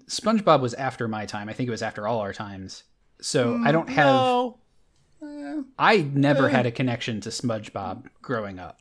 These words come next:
Speaker 2: He was,
Speaker 1: And s-
Speaker 2: he was in my twilight days of childhood for sure. Well,
Speaker 3: Oh, he wasn't. He was not in my childhood, but I still enjoyed it thoroughly. In
Speaker 2: Yeah,
Speaker 3: fact,
Speaker 2: when did
Speaker 3: actually,
Speaker 2: SpongeBob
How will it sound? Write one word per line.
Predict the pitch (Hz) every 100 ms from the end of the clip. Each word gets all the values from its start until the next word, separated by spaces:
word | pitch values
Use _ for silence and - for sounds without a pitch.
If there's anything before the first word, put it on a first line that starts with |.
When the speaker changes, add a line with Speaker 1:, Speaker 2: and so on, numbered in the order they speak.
| -
Speaker 2:
He | - 247
was, | 269
Speaker 1:
And | 143
s- | 123
Speaker 2:
he | 180 208
was | 247 247 208
in | 214
my | 196
twilight | 175 - 160 151 139 135
days | 135 131 123
of | 123
childhood | 110 139 113 113 101 110 104 104 -
for | 123
sure. | 113 - 135 110 98 110 _ _ _ - _
Well, | 214 214 214 214 202
Speaker 3:
Oh, |
he |
wasn't. | 233 226 190 190 - _ _
He | - 277
was | 233
not | 226
in | 170
my | 131
childhood, | 117 156 220 240 120 110 104 98
but | 120 110 107 -
I | 120
still | - 185
enjoyed | 120 117 147
it | 104 -
thoroughly. | 175 143 98 95 - - -
In | 151
Speaker 2:
Yeah, |
Speaker 3:
fact, | 185 170
Speaker 2:
when | 240
did | 233
Speaker 3:
actually, | - 160 139
Speaker 2:
SpongeBob | 110